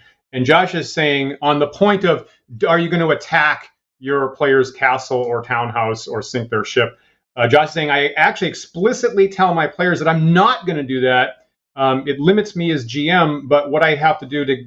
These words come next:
get them invested and, and other things like that." And, um, so I, uh, I, I think that's a really, I think that's a really fair idea, actually.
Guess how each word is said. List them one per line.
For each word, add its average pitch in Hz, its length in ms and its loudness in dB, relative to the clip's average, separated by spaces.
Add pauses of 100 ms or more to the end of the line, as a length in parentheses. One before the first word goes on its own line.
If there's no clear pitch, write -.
get 147 200 -2
them 131 280 0
invested 131 800 2
and, 123 320 -4
and 120 220 -8
other 123 200 -2
things 117 240 -6
like 110 200 -4
that." 127 220 4 (520)
And, 160 400 0
um, 151 460 0 (260)
so 156 600 0 (220)
I, 202 540 0
uh, 143 680 0 (300)
I, 170 180 -4
I 202 60 4
think 349 140 0
that's 320 160 2
a 262 80 0
really, 247 260 -2
I 190 120 -2
think 330 140 -6
that's - 160 0
a 208 60 4
really 208 240 2
fair 202 460 2
idea, 175 420 0
actually. 110 600 -8